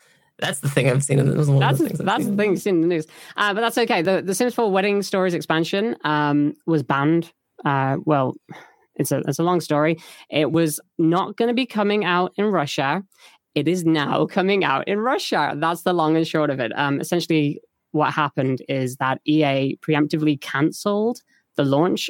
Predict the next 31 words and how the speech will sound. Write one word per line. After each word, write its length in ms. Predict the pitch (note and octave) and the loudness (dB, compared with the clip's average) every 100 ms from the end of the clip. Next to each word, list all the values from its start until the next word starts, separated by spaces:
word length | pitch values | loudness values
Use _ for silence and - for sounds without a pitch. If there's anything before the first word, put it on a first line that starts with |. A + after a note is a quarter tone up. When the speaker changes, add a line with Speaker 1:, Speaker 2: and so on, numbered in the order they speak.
| - | -4
Speaker 2:
of 160 | D#3 C#3+ | -2 -2
the 80 | |
game, 420 | C3 C3+ E3 G#3 A3 | -2 0 2 0 -2
uh, 160 | D3 C#3 | -2 -2
like, 160 | C3 - | -2 -4
the 60 | |
expansion, 580 | C#3 - C#3 D#3+ G#3+ B3+ _ _ - - | -8 -2 0 0 -2 -4 _ _ -12 -2
uh, 140 | C3+ | 0
because 200 | C3+ D3+ | 0 -2
it 60 | C#3+ | 0
has 140 | D3+ | 0
a 40 | C#3+ | 0
lot, 220 | C#3+ - | -2 -6
it 220 | - - | -10 -4
has 420 | D3 D#3+ C#3 - - _ - | 0 0 -2 -6 -14 _ -10
specifically 640 | - D#3 D3+ D#3 D3+ C#3 - | -4 -2 0 0 2 0 -2
two, 600 | - D3+ D3+ C#3+ C3 C#3+ - | 0 2 4 2 0 -4 -6
um, 300 | - C3 B2 B2 | -2 0 0 0
L 140 | C3 | 0
G 80 | B2+ | 0
B 100 | B2 | -2
T 200 | C3 B2 - | -2 -4 -6
Q 360 | - C#3 C3+ C3 _ _ | -2 0 0 -4 _ _
plus 180 | C#3 C3+ | -4 -2
characters 520 | E3 D3 D3 C3+ B2+ - - - | -2 -2 -2 -4 -4 -8 -20 -4
and 120 | C#3 | 0
a 40 | B2+ | 2
whole 220 | D#3+ D#3 | 2 2
story 400 | - D#3 D3 C3+ | 0 0 2 0
of 120 | B2+ | 0
that. 200 | B2+ B2 | -2 -2